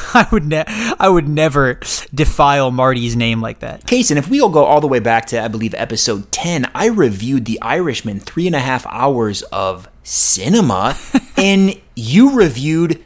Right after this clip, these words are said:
Speaker 2: Scooby-Doo six. So, I, I
Speaker 1: I don't
Speaker 2: don't
Speaker 1: know
Speaker 2: know
Speaker 1: about
Speaker 2: what's
Speaker 1: that.
Speaker 2: going on, Kaysen, 'cause I feel like you were about to name drop Marty.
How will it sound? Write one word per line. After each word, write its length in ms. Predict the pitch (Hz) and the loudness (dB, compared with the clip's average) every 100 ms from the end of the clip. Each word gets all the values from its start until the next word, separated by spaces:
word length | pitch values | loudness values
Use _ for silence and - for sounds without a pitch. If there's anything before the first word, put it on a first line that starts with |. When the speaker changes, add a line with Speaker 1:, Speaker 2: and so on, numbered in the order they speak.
| - | -8
Speaker 2:
Scooby-Doo 760 | - - - 240 240 226 240 | -4 0 4 6 6 6 6
six. 560 | 240 - 302 - - - - - 254 | 4 4 2 0 -2 -2 -2 -2 0
So, 480 | - 240 226 208 - - - - - | 2 4 6 4 2 -8 -20 -20 -4
I, 120 | - - | 0 0
I 500 | - - - 160 170 | 0 -6 -10 -12 0
Speaker 1:
I 120 | 285 | 2
don't 20 | |
Speaker 2:
don't 80 | - | 4
Speaker 1:
know 60 | 254 | 4
Speaker 2:
know 60 | 220 | 6
Speaker 1:
about 80 | |
Speaker 2:
what's 160 | 208 202 | 4 2
Speaker 1:
that. 60 | 208 | 2
Speaker 2:
going 160 | 190 | 2
on, 200 | 202 220 | 4 2
Kaysen, 460 | 113 113 113 123 135 | 2 0 0 -2 -2
'cause 100 | 147 | 0
I 120 | 151 | 0
feel 180 | 151 226 | 2 2
like 140 | 175 | 2
you 100 | 139 | 2
were 240 | 143 156 185 | 2 4 6
about 240 | 131 127 | 4 2
to 80 | 135 | 0
name 260 | 117 123 117 | -2 0 0
drop 240 | 117 110 | 2 2
Marty. 380 | 110 110 92 - | 2 0 -2 -8